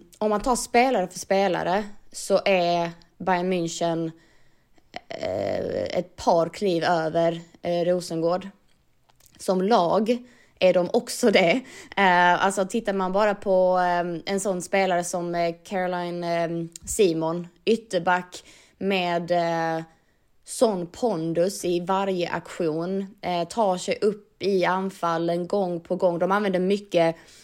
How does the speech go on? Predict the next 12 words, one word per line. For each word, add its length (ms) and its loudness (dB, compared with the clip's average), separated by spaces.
alltså 320 2
kombinationsspel 1040 0
givetvis, 580 -2
men 200 -4
i 120 -4
kantspelet 840 0
är, 440 0
det 120 0
är 140 4
riktigt, 480 -6
riktigt 360 -4
vasst. 460 -4